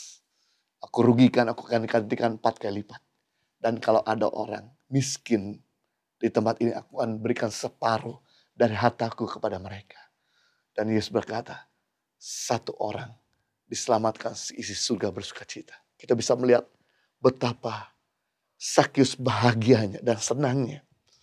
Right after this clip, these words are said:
ketika berjumpa sama Yesus. Dia tidak simpan kebahagiaan itu sendiri. Dia ceritakan kepada orang-orang di sekelilingnya. Bukan cuma itu,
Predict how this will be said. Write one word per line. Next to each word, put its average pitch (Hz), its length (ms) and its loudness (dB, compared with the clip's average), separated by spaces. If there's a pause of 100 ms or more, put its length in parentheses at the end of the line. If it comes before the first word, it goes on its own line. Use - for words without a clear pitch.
(180)
ketika 120 240 2
berjumpa 120 400 6
sama 117 240 0
Yesus. 117 400 0
Dia - 80 8
tidak - 240 2
simpan 139 400 2
kebahagiaan 113 400 2
itu 104 80 -6
sendiri. 110 360 -8 (600)
Dia 110 160 -2
ceritakan - 720 -2
kepada - 320 -2
orang-orang 101 480 -6
di 95 80 -14
sekelilingnya. - 580 -12 (920)
Bukan 123 240 0
cuma 127 240 2
itu, - 240 6